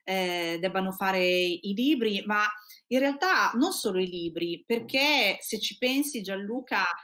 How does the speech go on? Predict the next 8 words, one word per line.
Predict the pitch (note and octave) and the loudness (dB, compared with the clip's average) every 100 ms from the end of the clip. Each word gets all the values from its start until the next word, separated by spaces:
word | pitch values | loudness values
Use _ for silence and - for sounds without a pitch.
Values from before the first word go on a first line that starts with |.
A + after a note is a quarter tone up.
| - _ _ - | -18 _ _ -4
eh, | G3 F#3 | -2 0
la | G3 | -2
stessa | G3+ A3 A3 | -4 -4 -4
cosa | A#3+ C4+ C4 G#3 F#3+ | -2 -2 0 0 0
la | F#3 | -2
troviamo | F#3 G3 G3 G3 | -2 -2 -2 -2
nelle | F#3+ F3+ | -2 -4
canzoni. | F3+ F3 - B3 G#3+ F#3 F#3 F3 | -4 -8 -6 -4 -2 -2 -6 -8